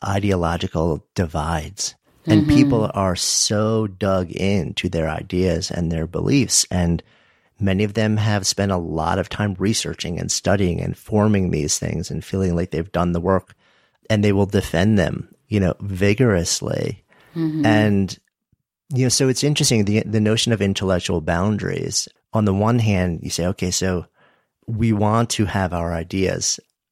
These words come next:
Speaker 1: respected. We want to have our, you know, your, our expectations," as, as you sort of referenced before, about how we'll be treated based on our ideas or how our,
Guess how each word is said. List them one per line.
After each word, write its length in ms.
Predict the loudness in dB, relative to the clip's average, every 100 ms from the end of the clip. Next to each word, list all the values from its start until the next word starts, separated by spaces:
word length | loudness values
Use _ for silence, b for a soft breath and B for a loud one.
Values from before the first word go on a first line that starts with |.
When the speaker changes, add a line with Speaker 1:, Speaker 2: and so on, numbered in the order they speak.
| -6
Speaker 1:
respected. 760 | -2 0 0 -2 -4 -8 -6
We 120 | -4 0
want 240 | 2 0
to 40 |
have 240 | 2 0 2
our, 300 | 2 2 -2 -4
you 80 | -6
know, 80 | -6
your, 420 | -6 -2 0 0 -2 -4
our 180 | 0 0 0
expectations," 1080 | -4 -2 -2 0 0 0 -2 -4 -8 -10 -4
as, 180 | -4 -4
as 320 | -4 -6 -4
you 100 | -4
sort 240 | -2 -2 0
of 60 |
referenced 360 | 0 0 -2 -6
before, 480 | -6 -2 0 0 -4 b b b b
about 360 | -2 0 0 -2
how 240 | -2 0
we'll 160 | 0 -2
be 160 | -2
treated 460 | -2 0 0 0 0
based 240 | -2 -2
on 120 | -4
our 140 | -4 -6
ideas 380 | -4 -2 -2 -2
or 80 | -4
how 220 | 0 0
our, 200 | 0